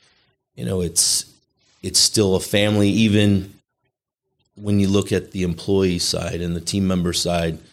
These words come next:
uh, it's still a family and knows, and that's kind of the culture that we, that we bring. And, and I've noticed the change even in Bethlehem. You know, it, it was very corporate. You know, the Las Vegas Sands, where I used to work,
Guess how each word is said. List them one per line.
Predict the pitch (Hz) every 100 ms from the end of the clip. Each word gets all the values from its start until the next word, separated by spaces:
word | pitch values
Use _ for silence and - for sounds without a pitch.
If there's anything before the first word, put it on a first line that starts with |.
| _ _ _ -
uh, | 92 90 -
it's | 98
still | - - 113 98
a |
family | 92 110 104 104 98
and | 90 92
knows, | 98 95 90
and | 95
that's | 95
kind | - 107
of | 95
the | 85
culture | - 92 - - 95
that | 90 85
we, | 87 85 82 - _ -
that | 95 - 92 85
we | 85
bring. | 85 95 95 87
And, | 82 80 - - _ _ _ _ _ -
and | 92
I've | 95
noticed | 92 101 101 90 -
the | 90
change | - 87 92 92 90 90
even | 95 92
in | 85 82
Bethlehem. | 87 92 - 80 87 85 85 - _ _ _
You | -
know, | 87 87
it, | 85 - _ _ _
it | 98
was | 92
very | 82 95 98
corporate. | 98 - 104 90 87 92 - - -
You | 95
know, | 90 90
the | 85 -
Las | 92 87 -
Vegas | 95 92
Sands, | - 92 95 95
where | 92 90
I |
used | 95 95 -
to | 92
work, | 98 107